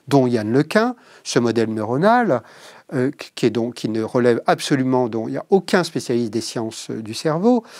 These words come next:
Donc c'est un mo-, un modèle neuronal extrêmement lacunaire. C'est une idée du cerveau fondée sur, euh, la, des structures connexionnistes, euh, fondée sur... Euh, sur, euh,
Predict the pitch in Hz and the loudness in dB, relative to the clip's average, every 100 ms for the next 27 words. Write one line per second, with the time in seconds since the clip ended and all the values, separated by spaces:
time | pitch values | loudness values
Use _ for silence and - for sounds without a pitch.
0 | - 135 - 120 131 123 - 127 131 127 | -8 -4 -2 0 2 2 0 0 2 4
1 | 120 117 113 113 110 113 110 107 - - | 2 2 -2 -2 -2 -4 -6 -8 -14 -20
2 | - _ - 214 - - 143 127 131 123 | -20 _ 0 0 0 -2 -2 0 -2 -4
3 | 113 _ _ _ 151 113 - 190 220 240 | -6 _ _ _ -6 -6 -4 0 2 2
4 | 220 143 - _ - - - - - - | 2 -2 -6 _ -20 -20 -20 -16 -14 -6
5 | 127 151 143 190 165 - - 165 185 226 | -2 0 4 4 4 -2 -2 0 0 0
6 | 226 196 - 113 123 131 - 117 98 110 | 0 -2 -6 0 0 0 -4 -8 -6 -8
7 | 107 - - - - 120 135 117 117 - | -10 -16 -20 -20 -10 -8 -6 -6 -6 -6
8 | 143 - - 123 113 113 - 185 226 240 | -6 -4 -2 -2 -2 -2 0 2 2 0
9 | - - _ _ - - _ - 123 - | -4 -18 _ _ -20 -20 _ -10 -8 -4
10 | 143 131 147 151 - 139 131 107 117 113 | -2 4 4 4 0 0 2 4 4 4
11 | 113 - - - - - _ - 165 147 | 0 -6 -16 -16 -18 -20 _ -10 -8 -6
12 | - 151 143 120 120 117 117 113 | -2 4 4 6 4 6 4 2